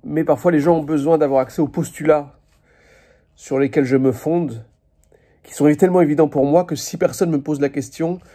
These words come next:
euh, je ne me rends pas compte que c'est évident. Donc toutes les questions sont toujours les bienvenues. Si ça vous intéresse, ou même dire, « Ah tiens, ça, qu'est-ce que te », c'est tout, tout est, toutes les questions, toutes les remarques sont toujours les bienvenues.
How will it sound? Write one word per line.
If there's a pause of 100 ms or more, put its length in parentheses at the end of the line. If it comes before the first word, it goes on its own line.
(400)
euh, (180)
je
ne
me
rends
pas
compte
que
c'est
évident. (460)
Donc
toutes
les
questions
sont
toujours
les
bienvenues. (680)
Si
ça
vous
intéresse,
ou
même (340)
dire, «
Ah
tiens,
ça,
qu'est-ce
que
te », (720)
c'est
tout, (140)
tout
est, (880)
toutes
les
questions,
toutes
les
remarques
sont
toujours
les
bienvenues.